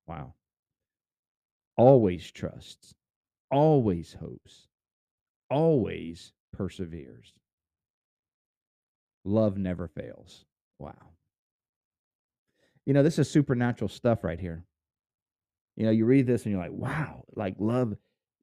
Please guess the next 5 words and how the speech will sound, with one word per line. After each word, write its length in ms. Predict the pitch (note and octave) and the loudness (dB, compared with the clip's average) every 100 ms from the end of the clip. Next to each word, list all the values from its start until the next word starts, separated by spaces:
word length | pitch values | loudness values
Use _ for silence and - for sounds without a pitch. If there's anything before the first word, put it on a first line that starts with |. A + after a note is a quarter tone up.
| _ _ _ _ _ _ _ _ _ - | _ _ _ _ _ _ _ _ _ 0
it 200 | B2 - | 0 0
ne-, 160 | A#2+ A#2+ | -4 2
isn't 280 | B2 B2+ - | 4 4 2
easily 380 | G#2 A#2 G2 E2 | 2 0 0 -4
angered. 380 | G2+ A2 A#2+ | -4 -2 -4